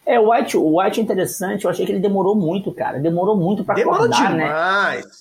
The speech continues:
Speaker 1: Eu acho até que ele perdeu, foi mercado, cara. Hoje,
Speaker 2: Com
Speaker 1: pouco se
Speaker 2: certeza.
Speaker 1: fala de I T U. A gente fala de agilidade, fala de DevOps,
Speaker 2: Uhum.
Speaker 1: Lean, I T U.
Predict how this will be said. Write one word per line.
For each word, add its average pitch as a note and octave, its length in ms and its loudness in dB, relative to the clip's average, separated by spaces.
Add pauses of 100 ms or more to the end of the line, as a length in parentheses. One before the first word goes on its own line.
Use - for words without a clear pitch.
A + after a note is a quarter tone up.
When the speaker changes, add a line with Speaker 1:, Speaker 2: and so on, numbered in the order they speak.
(340)
Speaker 1:
Eu F#3 240 4
acho A#3 300 2
até G#3 640 0 (140)
que F3+ 100 0
ele G3 160 4
perdeu, G3+ 460 2
foi A3+ 160 0
mercado, F3 580 -2
cara. C3 320 0
Hoje, F3+ 540 0 (400)
Speaker 2:
Com - 140 -4
Speaker 1:
pouco A3+ 100 6
se C4 160 0
Speaker 2:
certeza. G#3+ 240 -2
Speaker 1:
fala G#3+ 160 2
de F#3+ 120 -2
I F#3 240 0
T - 80 -14
U. D3 40 -4
A - 20 -8
gente F3+ 160 -8
fala F3+ 220 0
de E3+ 80 0
agilidade, F3 720 0
fala F3 240 -2
de E3 140 -8
DevOps, G3 560 0
Speaker 2:
Uhum. D#4 280 -2 (200)
Speaker 1:
Lean, F3 420 0 (600)
I G3+ 340 0
T - 160 -10
U. E3+ 100 -2